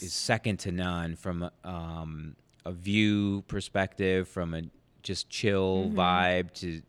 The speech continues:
Speaker 1: the drinks out there. It's great.
Speaker 2: Yeah. And I have been to the yard as well.
Speaker 1: Mm-hmm.
Speaker 2: And I agree. Yeah. Chill vibe. They have fireplaces, got, like, f-, fire pit kind of style.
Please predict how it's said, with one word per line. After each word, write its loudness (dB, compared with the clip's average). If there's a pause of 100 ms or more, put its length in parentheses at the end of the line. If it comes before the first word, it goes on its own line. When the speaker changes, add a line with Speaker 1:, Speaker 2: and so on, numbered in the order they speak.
(120)
Speaker 1:
the -4
drinks 0
out -2
there. 0
It's -6
great. -6 (140)
Speaker 2:
Yeah. -4 (160)
And -4 (720)
I 2
have 0
been 0
to -4
the 0
yard 2
as -6
well. -4 (200)
Speaker 1:
Mm-hmm. -4 (180)
Speaker 2:
And -6 (220)
I 0
agree. -4
Yeah. -4
Chill 0
vibe. 2
They 0
have -2 (200)
fireplaces, -2
got, -4
like, 0
f-, -18 (140)
fire 0
pit -2
kind -4
of -2 (280)
style. -2